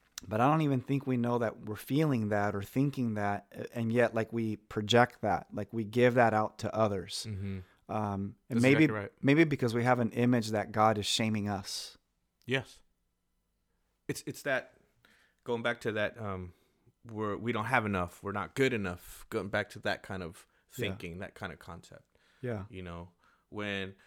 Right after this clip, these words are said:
Speaker 2: but then the verse comes to me that when I am weak, he is strong.
Speaker 1: Mm-hmm.
Speaker 2: G-, God mitigates our, <laughs>
Speaker 1: Mm-hmm.
Speaker 2: God balances out our, our, our humanity.
Speaker 1: Yeah.
Speaker 2: And when we're weak in, in,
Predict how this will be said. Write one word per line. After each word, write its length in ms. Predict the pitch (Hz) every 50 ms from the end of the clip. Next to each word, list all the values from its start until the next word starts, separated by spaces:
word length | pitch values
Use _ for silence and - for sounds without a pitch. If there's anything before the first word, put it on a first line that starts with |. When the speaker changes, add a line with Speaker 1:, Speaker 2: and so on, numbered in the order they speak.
| _ -
Speaker 2:
but 140 | 123 117 -
then 160 | 135 131 127
the 60 | 117
verse 320 | 107 113 123 127 123 - -
comes 280 | - - 123 117 113 -
to 100 | - 117
me 160 | 113 110 110
that 240 | 110 113 104 - - _ _ - - - - _ _ _ _ _ _ _ _ _
when 220 | - 110 113 110 107
I 160 | - 127 131
am 240 | 131 120 110 110 110
weak, 280 | 117 143 143 123 - -
he 200 | - - 131 117
is 120 | 98 98
strong. 540 | - - - - - 120 120 110 90 87 90 92 _ _ _ _ - 120
Speaker 1:
Mm-hmm. 200 | 104 92 101 101 95 - _ _ _ _ _ _ _ -
Speaker 2:
G-, 60 | 110 - - _ _ _ - 123
God 220 | 104 113 113 113 104
mitigates 600 | 104 110 117 120 113 117 117 123 110 - - -
our, 280 | 107 98 98 98 98 - - - - - - -
<laughs> 380 | _ - _ _ _ _ - -
Speaker 1:
Mm-hmm. 220 | 117 107 117 120 120 123 - _ _ _ _ _ _ _ _ _ _ _ - 92 101
Speaker 2:
God 240 | 107 107 104 101 98
balances 500 | 98 95 101 107 110 110 - 120 104 104
out 200 | 92 95 104 110
our, 200 | 101 95 92 - -
our, 180 | 101 101 95 - 107
our 100 | 101 90
humanity. 720 | 90 - - 117 98 95 95 104 120 131 139 160 170 165 151 _ _ _ _ _
Speaker 1:
Yeah. 220 | - 120 120 113 107 107 _ _
Speaker 2:
And 480 | - - 95 95 92 90 90 90 90 92 98 101
when 160 | 110 101 98
we're 120 | 110 107
weak 260 | 107 113 117 117 -
in, 240 | 120 110 98 98 - -
in, 240 | - 104 92 92 -